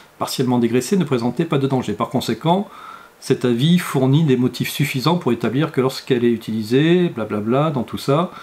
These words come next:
euh, il n'y a pas de souci. Sauf que, après, dans le point huit,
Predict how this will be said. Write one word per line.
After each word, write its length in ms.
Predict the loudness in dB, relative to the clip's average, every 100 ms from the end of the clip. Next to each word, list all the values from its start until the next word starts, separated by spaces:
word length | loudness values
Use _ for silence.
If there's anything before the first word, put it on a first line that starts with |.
| -20 -20 -20 -20 _ -2
euh, 160 | 0
il 60 | 0
n'y 60 |
a 60 | 0
pas 260 | 2 0 2
de 160 | 0
souci. 840 | 0 -8 -4 -4 -2 -4 -2 -4 -8 -20 -20 -14 -14 _ -20 -20 _ _ -8
Sauf 380 | 2 2 2 -2
que, 200 | -2 0
après, 280 | -2 0 2
dans 80 | 2
le 60 |
point 160 | 2 2
huit, 300 | 4 2